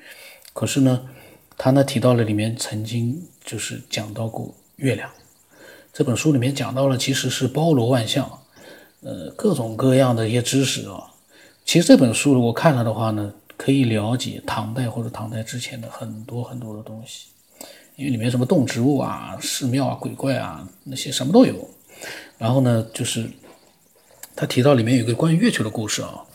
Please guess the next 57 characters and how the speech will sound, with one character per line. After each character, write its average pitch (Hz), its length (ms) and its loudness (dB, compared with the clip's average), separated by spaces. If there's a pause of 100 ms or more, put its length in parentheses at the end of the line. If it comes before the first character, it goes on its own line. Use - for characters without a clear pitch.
(600)
他 - 120 -10
说 131 340 6
两 110 200 4
个 135 80 6
人 113 260 2
在 113 220 2
山 127 300 0
里 120 80 0
面 101 180 -10
的 - 80 -10
迷 110 220 -4
路 127 200 2
了， - 80 -10 (300)
碰 - 160 -2
到 120 120 4
一 107 100 0
个 127 100 2
人， - 160 -6 (640)
那 117 100 -2
么 110 300 0
那 131 120 6
个 120 80 4
人 110 120 0
就 117 80 0
对 127 120 2
他 127 120 2
们 127 80 4
说 139 240 4
啊， - 180 -6 (720)
有 123 160 8
两 117 200 6
万 131 200 2
八 139 180 2
千 139 180 4
户 135 160 4
的 117 80 4
人 107 140 2
去 113 120 -6
修 127 200 6
理 117 80 4
月 127 160 8
亮 107 160 2
了， - 160 -10
他 - 140 -10
是 131 100 -6
其 - 180 -2
中 135 140 0
的 123 60 2
一 120 80 4
户。 - 320 0 (720)
月 151 140 8
亮 139 200 6
亮 180 200 6
的 120 80 6
一 110 140 2
面 113 240 0
呢 117 80 -10